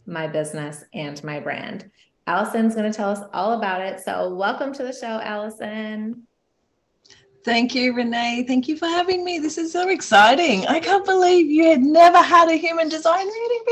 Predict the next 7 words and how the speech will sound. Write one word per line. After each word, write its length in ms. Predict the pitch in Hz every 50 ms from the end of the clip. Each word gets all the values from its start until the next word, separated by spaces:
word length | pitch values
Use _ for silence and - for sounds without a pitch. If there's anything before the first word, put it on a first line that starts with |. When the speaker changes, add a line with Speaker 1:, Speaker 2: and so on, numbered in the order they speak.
| 466
Speaker 2:
before. 260 | 466 466 466 453 453
Speaker 1:
Never, 600 | 453 453 453 453 453 - - - - - 262 247 240 247
never. 440 | 247 254 262 254 262 277 254 233 226 220 214
You 140 | 240 254 269
were 140 | 269 277
my 200 | 269 277 277 302 294 -
first 540 | 269 254 247 254 277 285 - - - -